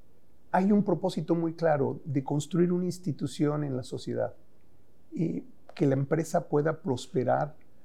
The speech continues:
con la familia o sin la familia, que pueda prosperar al mando y, al li-,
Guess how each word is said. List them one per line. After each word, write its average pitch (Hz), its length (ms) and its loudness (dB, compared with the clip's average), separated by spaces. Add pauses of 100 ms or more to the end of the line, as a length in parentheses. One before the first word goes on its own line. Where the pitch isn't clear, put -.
(520)
con 147 220 8
la 135 100 6
familia 175 640 4
o 185 140 6
sin 151 240 0
la 120 100 0
familia, 110 600 -6
que - 120 0
pueda 156 280 4
prosperar 135 640 0 (420)
al 127 240 6
mando 175 440 6
y, 147 100 2
al 120 200 0
li-, 120 160 -4